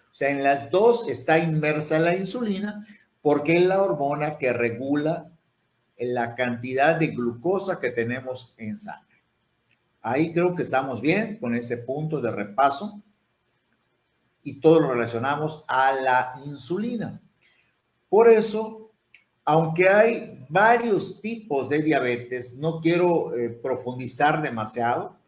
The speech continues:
solamente recordar que la diabetes mellitus tipo uno es falla del páncreas en la cual no hay producción de insulina y la persona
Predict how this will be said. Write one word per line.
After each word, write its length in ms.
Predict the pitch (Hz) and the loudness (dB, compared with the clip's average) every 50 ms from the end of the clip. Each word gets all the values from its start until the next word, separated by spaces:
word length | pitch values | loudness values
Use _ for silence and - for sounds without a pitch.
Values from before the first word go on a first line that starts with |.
| _ _ _ _ _ | _ _ _ _ _
solamente 480 | _ - 147 151 151 160 170 170 - 170 | _ -2 0 2 2 2 2 2 0 0
recordar 640 | 151 143 135 135 123 120 110 120 127 135 151 156 156 | 0 0 -4 -4 -6 -6 -2 0 2 2 2 0 -2
que 80 | 143 | -2
la 120 | 127 123 117 | -2 -2 -2
diabetes 540 | 120 127 123 135 151 160 156 170 156 160 | -2 -4 -2 -2 -2 -2 -2 -6 -10 -10
mellitus 500 | - 123 120 131 143 - - 139 117 - | -8 -8 -8 -8 -8 -8 -8 -12 -10 -4
tipo 480 | - 156 160 160 147 131 120 202 - - _ - | -4 -4 -4 -2 -4 -6 -6 -6 -8 -16 _ -4
uno 540 | 175 160 180 175 185 220 240 - - - _ _ _ _ _ _ _ _ _ _ _ _ - | 0 0 0 0 -2 -4 -6 -6 -10 -20 _ _ _ _ _ _ _ _ _ _ _ _ -10
es 460 | - 139 151 160 160 160 - - - - | -4 0 2 2 2 0 -4 -12 -18 -20
falla 600 | _ _ - - 165 180 196 208 214 214 214 208 | _ _ -4 2 4 6 6 6 4 2 0 0
del 300 | 185 147 123 120 - 117 | 0 0 0 -2 -2 -2
páncreas 720 | - 170 196 220 226 220 - 226 233 233 233 233 - _ _ _ _ _ _ _ _ | -2 0 0 0 -2 -4 -8 -8 -8 -8 -8 -10 -14 _ _ _ _ _ _ _ _
en 160 | - 120 123 123 | -10 -8 -6 -4
la 220 | 120 117 120 120 | -4 -6 -4 0
cual 420 | 151 151 156 165 151 131 151 147 | 2 4 4 4 2 -2 -6 -4
no 300 | 160 175 180 175 165 151 | -2 2 2 4 4 4
hay 220 | 143 139 143 151 156 156 - | 4 4 4 2 0 -2 -2
producción 580 | 127 120 107 - - - - - 147 151 151 | -2 -2 -2 -4 -8 -8 -6 -4 -2 -2 -2
de 100 | 147 127 | -4 -4
insulina 800 | 117 113 110 113 - 120 147 196 226 240 240 240 240 240 - - _ _ _ _ | -6 -6 -8 -8 -8 -6 -4 -4 -4 -2 -4 -4 -6 -8 -10 -16 _ _ _ _
y 120 | _ 131 131 | _ -8 -2
la 200 | 131 123 - - | -2 -2 -2 -2
persona 640 | 131 117 113 - 151 151 175 185 196 196 196 - | -6 -6 -6 -4 -2 -2 -2 -2 -2 -6 -6 -8